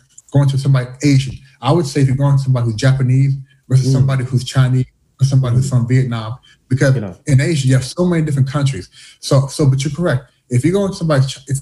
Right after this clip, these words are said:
Speaker 1: you go in the U S into somebody who's, whose parents from Chinese, China, and into their house, it's very much Chi-, Chinese.
Speaker 2: Mm-hmm.
Speaker 1: The kids, not so much because they've been assimilated.
Speaker 2: Exactly, yeah.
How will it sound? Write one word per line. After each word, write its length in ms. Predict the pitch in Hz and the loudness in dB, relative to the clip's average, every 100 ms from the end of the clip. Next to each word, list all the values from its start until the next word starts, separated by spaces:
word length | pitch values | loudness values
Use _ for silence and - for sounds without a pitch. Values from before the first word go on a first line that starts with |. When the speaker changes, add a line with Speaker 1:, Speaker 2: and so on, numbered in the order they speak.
| - | -6
Speaker 1:
you 100 | 180 | -2
go 240 | 175 160 143 | -2 -2 0
in 100 | 131 | 2
the 80 | |
U 160 | 123 151 | 2 0
S 260 | 151 135 147 | -2 -4 -4
into 240 | 135 - | -4 -4
somebody 380 | 135 147 139 135 | -4 -2 2 2
who's, 200 | 123 - | 0 -8
whose 200 | _ 135 135 - | _ -2 -2 -2
parents 240 | 170 180 | -2 -2
from 120 | - 113 | -4 -6
Chinese, 400 | - 101 95 98 - | -6 -10 -12 -16 -12
China, 360 | 110 101 107 - _ _ _ | -8 -8 -8 -12 _ _ _
and 100 | 131 | 0
into 120 | 131 | 0
their 100 | 135 | -2
house, 300 | 117 120 113 - _ _ | -2 -2 -4 -8 _ _
it's 140 | 143 131 | 0 2
very 160 | 135 113 | 2 0
much 240 | 107 - | -4 -6
Chi-, 140 | 107 | -8
Chinese. 500 | - - 107 98 78 - | -8 -6 -4 -6 -10 -10
Speaker 2:
Mm-hmm. 240 | 110 104 95 | -6 -4 0
Speaker 1:
The 100 | 131 | 0
kids, 340 | 135 190 165 | 2 0 0
not 200 | 135 131 | 0 -2
so 140 | 120 117 | -2 -6
much 180 | 120 120 | -4 -4
because 260 | 107 123 110 | -2 -2 0
they've 160 | 120 | -2
been 120 | 110 | -4
assimilated. 540 | 98 - 117 90 78 67 _ _ - - | -6 -4 -4 -6 -12 -16 _ _ -12 -6
Speaker 2:
Exactly, 520 | 110 107 92 - - | -2 -2 -4 -8 -8
yeah. 120 | - | -10